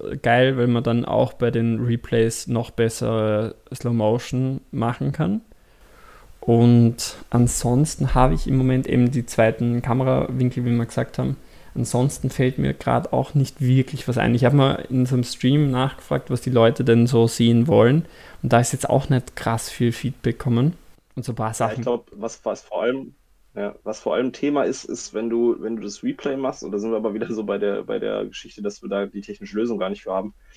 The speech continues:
Speaker 2: dass du, wenn du das Replay machst, dass du das Replay aus der zweiten Kameraperspektive machst und nicht auf der, wo du es initial einmal gezeigt hast. Das heißt, du hast
Speaker 1: Ja.
Speaker 2: einen Ballwechsel, zeigst den von der einen Seite und die Leute hätten gerne das Replay nicht von der gleichen, vom gleichen Winkel, sondern von dem anderen.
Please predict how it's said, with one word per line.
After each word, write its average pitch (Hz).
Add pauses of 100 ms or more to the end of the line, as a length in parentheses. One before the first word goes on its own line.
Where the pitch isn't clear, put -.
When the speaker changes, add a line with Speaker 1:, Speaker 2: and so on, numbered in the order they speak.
(160)
Speaker 2:
dass 98
du, 101
wenn 101
du 101
das -
Replay 123
machst, 135
dass 104
du -
das -
Replay 110
aus 92
der 98
zweiten -
Kameraperspektive 101
machst -
und -
nicht -
auf 101
der, 101
wo 95
du 92
es -
initial 95
einmal 90
gezeigt 95
hast. 90
Das -
heißt, -
du 92
hast -
Speaker 1:
Ja. 123
Speaker 2:
einen 92
Ballwechsel, 110
zeigst 101
den 101
von 98
der -
einen 113
Seite 120 (320)
und 87
die 101
Leute 104
hätten 101
gerne 98
das -
Replay 110
nicht 104
von 104
der 95
gleichen, 117
vom 110
gleichen 110
Winkel, 110
sondern 104
von 107
dem 101
anderen. 101